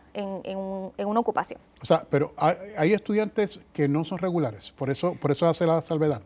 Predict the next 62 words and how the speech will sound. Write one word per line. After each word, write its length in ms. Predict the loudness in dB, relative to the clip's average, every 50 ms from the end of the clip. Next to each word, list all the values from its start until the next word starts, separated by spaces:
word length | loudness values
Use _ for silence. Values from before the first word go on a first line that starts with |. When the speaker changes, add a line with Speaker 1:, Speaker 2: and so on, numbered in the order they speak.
| -8
Speaker 1:
Sí, 240 | -4 -2 -2 -2 -4 -6 -2
hago 280 | 0 2 4 4 4 6
la 180 | 6 6 6 6
salvedad 400 | 4 2 2 2 2 0 0 2
porque 220 | 0 0 0 0
en 60 | 0
las 80 | 2 0
escuelas 340 | 0 0 0 0 0 0 0
superiores 360 | -2 -2 0 0 2 0 0
en 80 | -2
salones 300 | -2 0 0 0 0 0
especiales, 540 | -2 -2 -2 -4 -4 -2 0 0 0 0 -2 -4 -4
el 140 | -2 -2 -2
Departamento 540 | 0 0 -2 -2 -2 -4 -6 -6 -6 -4 -4
de 20 |
Educación 320 | -4 -2 -4 -4 -4 -4 -4
actualmente 480 | -2 2 2 2 2 0 -2 -2 -2
tiene 200 | -2 -2 -2 -2
tres 240 | -2 -2 -4 -4 -2
rutas 300 | -2 0 2 2 0 2
de, 260 | 2 0 0 0 -2 -4 -8 -12
de 140 | -6 -4 -4
estudios 600 | -4 -4 -4 -2 0 2 2 2 2 0 -2 -2 -2
o 100 | -4 -2
tres 140 | -2 -2 -2
programas 380 | 0 0 2 2 0 0 0
de 80 | 0 0
estudios. 320 | -2 0 -2 0 2 4
Speaker 2:
Por 100 | 6 6
eso 180 | 6 6 6 4
ruta 240 | 4 4 6 6 6
uno. 220 | 6 6 2 -2 -2 0
Speaker 1:
Exacto, 600 | 2 2 2 0 0 0 0 0 -2 -8 -16 -16 -14 -6 -2
por 140 | 0 0
eso 140 | 0 0 -2
es 60 | -2 0
Speaker 2:
Ok. 20 |
Speaker 1:
una 140 | 2 2 2
ruta 260 | 2 4 4 4 4
uno, 160 | 4 4 0
un 60 | 0 0
programa 340 | 2 2 2 2 2 2
regular, 500 | 2 4 2 4 4 4 4 6 4 4
solo 320 | 2 0 0 2 2 2 2
que 200 | 2 0 0 0
la 140 | 0 0 0
diferencia 460 | 0 0 0 0 0 0 -2 -2 -4
es 40 | -2
que 60 | -2
están 180 | -2 -4 -4 -6
en 80 | -6
salones 300 | -4 -2 -2 0 0 0
a 100 | 0 0
tiempo 240 | 0 0 0 0 0
completo 380 | 0 0 0 0 0 0 0 -2
con 120 | -2 -2
menos 240 | -2 -2 -4 -4 -6
estudiantes. 520 | -8 -6 -6 -6 -6 -6 -8 -12 -18 -12 -4 -2
Speaker 2:
Y 80 | 0 0
si 100 | 2 2
es 140 | 0 2
así, 280 | 0 0 2 0 0 0